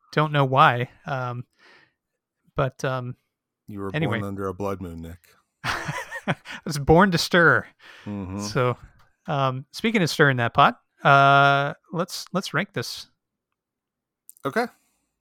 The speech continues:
Speaker 2: Well, uh, do you wanna give Ryan's ranking since it's right here in
Speaker 1: Mm.
Speaker 2: front of us?
Speaker 1: Uh, well, it was, and then I clicked away, and now
Speaker 2: Oh.
Speaker 1: I'm back.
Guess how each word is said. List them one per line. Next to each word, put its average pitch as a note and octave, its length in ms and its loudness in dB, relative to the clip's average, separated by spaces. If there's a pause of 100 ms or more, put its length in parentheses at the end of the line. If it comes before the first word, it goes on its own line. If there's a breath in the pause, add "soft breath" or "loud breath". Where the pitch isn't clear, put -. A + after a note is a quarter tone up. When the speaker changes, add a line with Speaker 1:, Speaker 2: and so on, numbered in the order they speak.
(1080)
Speaker 2:
Well, F2+ 460 -12 (840)
uh, F#2+ 200 -10
do - 80 -16
you - 60 -8
wanna F#2+ 120 -10
give F#2+ 120 -8
Ryan's G2 340 -6
ranking G#2+ 400 -10
since - 240 -20
it's - 240 -18 (480)
right G2 220 -6
here G#2 160 -6
in G2+ 60 -8
Speaker 1:
Mm. - 40 -10
Speaker 2:
front G2+ 180 -6
of G#2 80 -6
us? - 400 -12 (400)
Speaker 1:
Uh, D3 280 0
well, D#3 220 0
it D#3+ 120 -4
was, C#3 420 -4
and B2 100 -14
then A#2+ 60 -12
I A#2+ 80 -12
clicked - 280 -16
away, A#2 240 -8
and A#2 100 -8
now D#3 140 4
Speaker 2:
Oh. - 40 4
Speaker 1:
I'm E3+ 80 -2
back. E3 360 0